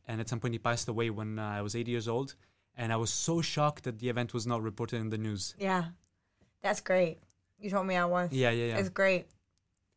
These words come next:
Speaker 1: And it's such a, like, how the, like, your private events, you, um,
Speaker 2: <laughs>
Speaker 1: if, if you have that kind of attitude towards the world, you are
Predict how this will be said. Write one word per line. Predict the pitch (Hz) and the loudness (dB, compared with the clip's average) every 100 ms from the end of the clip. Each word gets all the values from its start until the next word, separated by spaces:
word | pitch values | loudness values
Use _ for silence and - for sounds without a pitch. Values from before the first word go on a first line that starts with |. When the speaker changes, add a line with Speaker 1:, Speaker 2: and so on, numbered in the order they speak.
| - | -8
Speaker 1:
And | 127 | -4
it's | 120 | 0
such | 160 151 | 2 2
a, | 151 | 4
like, | 147 135 - _ _ _ _ _ _ _ _ _ _ _ _ | 6 4 0 _ _ _ _ _ _ _ _ _ _ _ _
how | - 139 | 0 2
the, | 127 | 4
like, | 131 117 | 4 4
your | 123 117 | 2 2
private | - 131 131 | 4 6 6
events, | 131 123 123 - | 4 2 2 0
you, | 127 123 120 | -2 -2 2
um, | 123 117 113 113 | 4 4 0 -2
Speaker 2:
<laughs> | |
Speaker 1:
if, | 101 - 262 113 143 | -2 -2 0 0 0
if | 143 151 | 0 4
you | |
have | 139 139 | 6 6
that | 131 - | 4 2
kind | 139 127 | 2 2
of | 110 | 2
attitude | 123 123 127 127 | 0 0 -2 -4
towards | 120 123 110 | 0 0 0
the | 107 | 0
world, | 113 120 113 110 | 2 2 2 0
you | 117 | 0
are | 117 113 110 | 2 2 -2